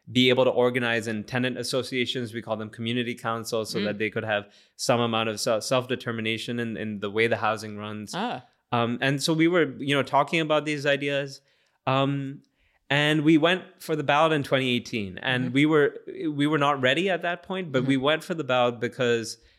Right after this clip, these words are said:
Speaker 1: at the same time, there was a state, s-, state ballot measure that was going to raise the threshold for any tax in California to need two-thirds to pass.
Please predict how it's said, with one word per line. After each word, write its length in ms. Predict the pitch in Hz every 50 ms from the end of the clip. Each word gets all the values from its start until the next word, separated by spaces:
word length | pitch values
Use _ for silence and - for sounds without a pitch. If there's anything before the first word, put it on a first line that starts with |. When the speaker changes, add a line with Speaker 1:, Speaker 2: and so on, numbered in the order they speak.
| _ _ _ _ _ _ -
Speaker 1:
at 200 | 120 127 135 127
the 100 | 113 127
same 400 | 120 - - 151 151 156 170 180
time, 600 | 170 - - 123 117 110 101 107 104 104 104 104
there 180 | 110 120 120 120
was 300 | 120 120 117 113 110 107 -
a 140 | 117 113 113
state, 480 | - - - - 131 123 131 135 131 - - _ _ _
s-, 220 | - - - - _ _ _ _ _ _ _ _ _ _ _ -
state 400 | 127 - - 139 139 156 160 -
ballot 260 | 165 151 156 165 165
measure 420 | 175 175 180 180 175 196 190 190 - 135 123
that 180 | 123 120 - -
was 420 | 131 127 127 120 113 113 - - - - _ _ _ _ _ - - 127
going 320 | 113 131 139 151 165 180
to 140 | 180 175 175
raise 360 | 147 143 143 143 147 143 131 120
the 100 | 127 120
threshold 760 | 123 123 - 127 117 123 123 - - 143 131 131 127 123 123
for 440 | - - - 120 117 113 - - -
any 640 | - 120 123 131 135 143 143 147 143 143 143 - -
tax 460 | - - 113 107 113 131 - - -
in 180 | - 123 123 110
California 800 | - - 110 107 110 104 - - 113 113 113 127 139 151 160 156 -
to 100 | - 127
need 460 | 120 117 113 110 110 104 101 - - -
two-thirds 560 | 131 131 127 127 127 117 113 110 107 104 - -
to 100 | - 101
pass. 520 | - - 104 92 85 80 - - - -